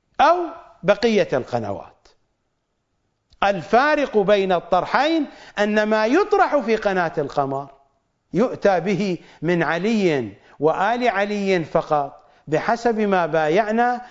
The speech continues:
في بيعة الغدير، وما يطرح في سائر القنوات يؤتى به من المنهج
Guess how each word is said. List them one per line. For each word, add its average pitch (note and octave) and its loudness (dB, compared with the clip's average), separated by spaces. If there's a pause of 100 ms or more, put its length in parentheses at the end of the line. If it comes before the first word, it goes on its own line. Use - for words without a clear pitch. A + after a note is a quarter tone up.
(100)
في F3 0
بيعة F3 0
الغدير، G#2 -8 (520)
وما E3+ 0
يطرح D#4 0
في G#3 -2
سائر F3 2
القنوات D#3 0 (320)
يؤتى G3+ 0
به E3 -2 (180)
من F#3 2
المنهج F3+ 0